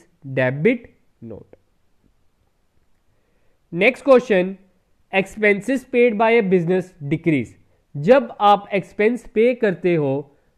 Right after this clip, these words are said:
तो वो बिजनेस का क्या डिक्रीज करती है? कैश, कैपिटल, की both A and B, की none of these? तो इसका आंसर आ जाता है both। According to accounting equation, अकाउंटिंग इक्वेशन में समझ लो, आप दे रहे हो सैलरी,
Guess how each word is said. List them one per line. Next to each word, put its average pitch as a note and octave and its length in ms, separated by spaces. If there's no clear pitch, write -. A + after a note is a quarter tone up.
तो F3+ 120
वो G3 140
बिजनेस F3 480
का F#3+ 160
क्या F#3+ 400
डिक्रीज F3 440
करती C#3 340
है? A2+ 120
कैश, D#3 640
कैपिटल, E3 580
की E3 80
both D#3 380
A G3 240
and G3 120
B, G3+ 120
की G3 160
none C#3+ 200
of B2 120
these? A2 220
तो D#3+ 220
इसका F3+ 260
आंसर A#3 400
आ F#3 100
जाता F3+ 240
है E3+ 200
both। G3+ 240
According F#3+ 560
to D4+ 200
accounting G3+ 680
equation, F#3+ 440
अकाउंटिंग G3+ 540
इक्वेशन B3 300
में B3+ 100
समझ G#3 280
लो, G#3 100
आप G3+ 300
दे G3+ 200
रहे G3+ 80
हो A3+ 60
सैलरी, E3 460